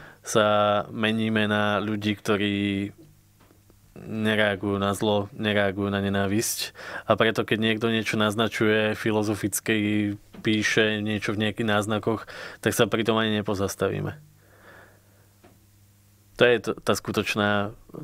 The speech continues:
tá sk-, ten skutočný o-, obsah toho, č-, čo je tá dobrá otázka, že,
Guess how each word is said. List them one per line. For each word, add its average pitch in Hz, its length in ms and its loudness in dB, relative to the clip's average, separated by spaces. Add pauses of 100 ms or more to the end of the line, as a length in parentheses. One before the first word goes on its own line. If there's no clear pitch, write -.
(120)
tá 107 80 0
sk-, - 240 -8
ten 104 160 0
skutočný 104 560 -2 (400)
o-, - 240 0 (240)
obsah - 400 0 (160)
toho, 98 320 0
č-, - 240 -8 (480)
čo - 80 6
je 117 160 6
tá 110 80 -2
dobrá 104 320 2
otázka, - 480 -4
že, 107 240 -6